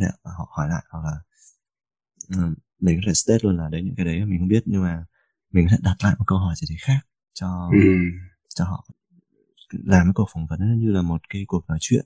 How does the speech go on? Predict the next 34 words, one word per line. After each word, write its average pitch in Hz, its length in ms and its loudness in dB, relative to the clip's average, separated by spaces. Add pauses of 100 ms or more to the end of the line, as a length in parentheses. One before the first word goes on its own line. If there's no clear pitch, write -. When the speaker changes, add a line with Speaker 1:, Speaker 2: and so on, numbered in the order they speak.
(140)
Speaker 1:
bình 80 100 -10
thường 78 320 0
thôi. 95 180 -2 (760)
Nó 87 120 -2
sẽ - 180 2
Speaker 2:
Ừ. - 580 0
Speaker 1:
dễ 107 240 4
để 151 360 2
tiếp 131 180 2
cận 160 140 -2 (220)
và 90 80 -6 (160)
dễ - 160 -4 (140)
để 110 140 -2 (200)
mà 82 60 -4 (680)
giao 104 280 -4
tiếp 131 160 2
với 117 80 0
nhau 110 240 -2
hơn. 107 180 -6 (340)
Speaker 2:
Ừ. 135 160 2 (1040)
Đó, 123 540 2
các 117 100 -12
bạn 110 140 -2 (100)
thấy 98 240 -4
mình 104 320 -4
cũng 120 220 -2 (680)
dày 98 140 -2
dặn 104 220 2
kinh 117 120 -4
nghiệm 113 180 -2 (420)
trận 123 180 0
mạc 92 220 -4
này. 98 160 -14
<laughs> - 60 -14